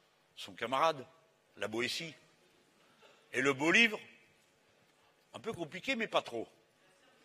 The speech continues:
En tout cas, vous autres les jeunes, vous avez intérêt à le lire, hein.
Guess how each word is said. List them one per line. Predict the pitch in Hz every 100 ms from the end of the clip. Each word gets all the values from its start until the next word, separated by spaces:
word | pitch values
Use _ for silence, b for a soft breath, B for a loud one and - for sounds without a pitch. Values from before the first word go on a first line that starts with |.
| _
En | 127
tout | 127 147
cas, | 208 190 156 - - -
vous | 117 139
autres | 170 170
les | 143
jeunes, | 120 180 175
vous | 131
avez | 127
intérêt | 127 139 151
à | 175
le |
lire, | 170 139
hein. | 110